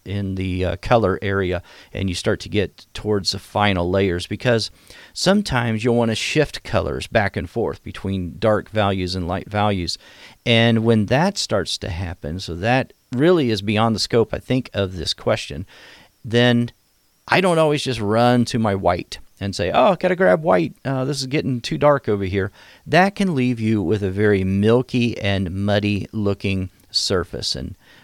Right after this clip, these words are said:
I, I don't recommend doing that. I know a lot of color pencil artists do, and they think they've got, um, the key to whichever is the, the best whites to use and that's, that sort of thing. Um, I just don't subscribe to that. I, I think that each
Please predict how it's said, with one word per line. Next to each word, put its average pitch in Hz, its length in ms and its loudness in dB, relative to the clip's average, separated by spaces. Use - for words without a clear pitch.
I, 101 180 -4
I 113 80 -4
don't 117 340 2
recommend 92 720 -2
doing 98 320 0
that. 78 180 -8
I 90 100 -6
know 95 180 -2
a - 20 0
lot 101 180 2
of 104 100 -4
color 110 220 -4
pencil 107 380 -4
artists 107 320 2
do, 101 380 0
and 101 120 0
they 95 140 -2
think 101 220 -4
they've 101 160 -2
got, 104 240 0
um, 98 420 -4
the 95 100 -6
key 113 320 0
to 101 200 -2
whichever 110 520 0
is 98 200 -2
the, 90 280 -4
the 92 180 -6
best 117 300 -2
whites 107 460 0
to 110 100 -8
use 113 540 0
and 101 100 -4
that's, - 300 -6
that 151 180 4
sort 123 220 4
of 101 80 -2
thing. 110 200 -2
Um, 139 280 6
I 165 140 -2
just 202 280 -8
don't 165 240 0
subscribe 175 500 2
to 120 60 0
that. 117 220 -2
I, 143 160 2
I 131 140 -4
think 165 220 -4
that 127 260 2
each 160 420 -2